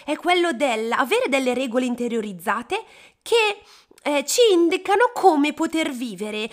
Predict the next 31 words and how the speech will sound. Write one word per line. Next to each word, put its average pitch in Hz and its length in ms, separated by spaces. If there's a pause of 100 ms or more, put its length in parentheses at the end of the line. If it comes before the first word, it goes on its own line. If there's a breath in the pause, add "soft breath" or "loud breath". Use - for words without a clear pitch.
e - 80 (100)
ossia, 226 640
in 359 100
questo - 340
caso, 180 380
parlando 175 400
di 196 100
bugie, 311 380 (260 loud breath)
che 427 160
per 571 200
essere 262 340
educati 233 720 (140)
non 277 180
si 269 180
può 233 260
dire 190 300
no, 180 160
o - 640
non 494 180
possiamo 294 480
dire 254 300
realmente 427 640
come 233 200
la 220 100
pensiamo, 233 640
magari 320 300 (160)
per 254 180
paura 269 300
di 370 80
offendere 240 420
qualcuno. 226 580